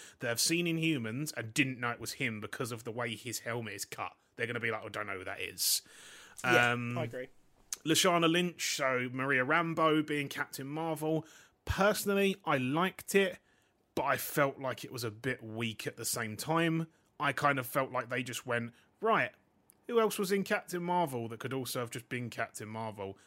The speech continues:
Speaker 1: "Oh, her best mate." And that's it. Like, I almost wanted it to be so left field that we didn't know that that was gonna happen, pretty much. Like, it was someone we didn't know,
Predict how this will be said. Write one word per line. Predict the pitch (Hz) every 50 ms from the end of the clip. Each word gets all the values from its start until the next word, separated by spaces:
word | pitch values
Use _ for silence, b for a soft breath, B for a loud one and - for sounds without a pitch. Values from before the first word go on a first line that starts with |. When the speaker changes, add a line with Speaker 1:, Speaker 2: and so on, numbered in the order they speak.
| b _
Speaker 1:
"Oh, | 123 117 113 113
her | 113 113 110
best | 104 110 104 - - -
mate." | 92 92 92 95 - _ _ _ _ _ _ _ _ -
And | 135 139 131
that's | 117 117 - -
it. | 117 104 95 B B B B B B
Like, | 139 131 127
I | 143 151 156
almost | 156 156 156 156 156 151 - -
wanted | 143 143 143 139 135
it | 123 -
to | - 123
be | 127 131 123
so | 117 - - - 151 139 139 147 143 143 139 b b b b b b b
left | 123 131 139 147 143 123 - -
field | - - - - 143 123 101 92 95 104 120 - - B B B B B B B
that | 123 139 131 123
we | 127 123
didn't | 117 127 147 135 135 135 120 117
know | 120 117 117 117
that | 107 113 110
that | 113 120 101
was | 113 107
gonna | - 117 107 98
happen, | - 127 117 117 - 135 127 127
pretty | 127 151 123 131
much. | 135 151 156 - - -
Like, | 123 117
it | 139 123
was | 127 -
someone | - - 139 135 131 131 127 127 127 120
we | 127 139 143
didn't | 127 147 147 143 131 -
know, | 127 127 123 107 101 104 117 131